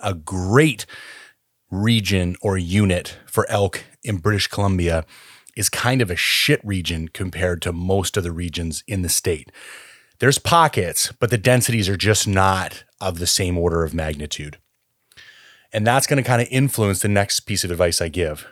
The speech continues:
So I have hunted elk in B C multiple years. I have never taken an elk in British Columbia. I've hunted on Haida Gwaii multiple years, and I've hunted in the Northern Rockies multiple years.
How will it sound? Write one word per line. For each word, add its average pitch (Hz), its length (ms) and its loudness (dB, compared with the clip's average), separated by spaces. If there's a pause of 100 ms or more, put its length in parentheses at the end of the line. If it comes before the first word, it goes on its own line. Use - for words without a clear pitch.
So 98 400 4 (440)
I 107 180 2
have 131 140 4
hunted 120 400 0
elk 101 300 2 (1080)
in 107 160 -2
B 123 140 2
C 139 240 2
multiple 120 420 2
years. 123 500 2 (260)
I 92 120 -4
have 92 120 -4
never 110 280 4
taken 151 340 4
an 104 120 4
elk - 440 -8 (340)
in 104 120 -2
British 87 260 0
Columbia. 76 500 -6 (460)
I've 87 160 -4
hunted 92 280 -4
on 80 420 -4
Haida 90 260 -2
Gwaii 135 640 6
multiple 123 400 2
years, 131 400 2
and - 120 -8
I've 90 120 -4
hunted 98 240 -2
in 95 60 -4
the 92 60 -4
Northern 92 280 -2
Rockies 82 600 -8
multiple 71 360 -12
years. - 420 -10